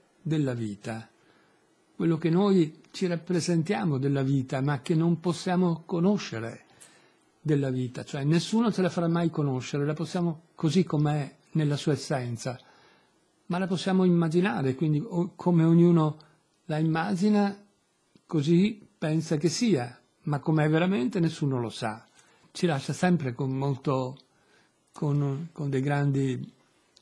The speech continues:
interrogativi Melville, no? Ci, ci fa percepire molto, molto di più, oltre quello che, oltre quello che dice, no? E anche di,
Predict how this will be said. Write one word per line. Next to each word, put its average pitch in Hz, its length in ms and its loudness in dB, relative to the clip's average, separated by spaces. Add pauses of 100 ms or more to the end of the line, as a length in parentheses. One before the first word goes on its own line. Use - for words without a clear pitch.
(120)
interrogativi 135 840 -2
Melville, 123 440 -4
no? 151 360 -2
Ci, 139 260 -8 (1000)
ci - 120 -8
fa 160 180 -2
percepire 185 1120 2
molto, 170 840 4 (300)
molto 170 440 0
di 151 140 2
più, 131 440 0 (500)
oltre 151 400 2
quello 131 340 -2
che, 127 420 -4 (120)
oltre 151 360 0
quello 143 320 0
che 135 160 -4
dice, 123 440 -6
no? 165 340 -6 (180)
E 170 140 -6
anche 208 320 2
di, 156 280 2